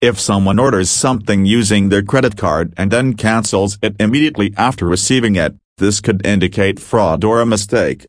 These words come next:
This situation should be flagged so you can quickly address them. Object detection. Mobile apps can use A I technology to detect objects.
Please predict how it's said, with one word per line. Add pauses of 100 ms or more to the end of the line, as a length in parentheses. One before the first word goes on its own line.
(100)
This
situation
should
be
flagged
so
you
can
quickly
address
them. (140)
Object
detection.
Mobile
apps
can
use
A
I
technology
to
detect
objects.